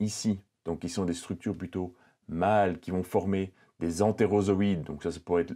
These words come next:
l'équivalent de spermatozoïdes si vous voulez, donc ici qui sont formés par mitose,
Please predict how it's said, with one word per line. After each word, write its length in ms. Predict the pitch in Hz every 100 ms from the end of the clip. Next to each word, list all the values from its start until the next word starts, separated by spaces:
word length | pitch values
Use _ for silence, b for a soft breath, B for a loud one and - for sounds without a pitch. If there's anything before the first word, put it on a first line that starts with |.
| -
l'équivalent 640 | 87 - 87 87 90 87 b b b
de 60 | -
spermatozoïdes 840 | - 95 90 80 85 73 87 101
si 100 | -
vous 120 | 78
voulez, 360 | 73 76 123 254 - _ _ _ _ _ _ -
donc 200 | 101 92
ici 320 | 98 - 101 - _
qui 120 | -
sont 140 | 101
formés 400 | 87 98 82 90
par 400 | 85 85 80 - _ _ _
mitose, 680 | - 90 90 - 95 190 151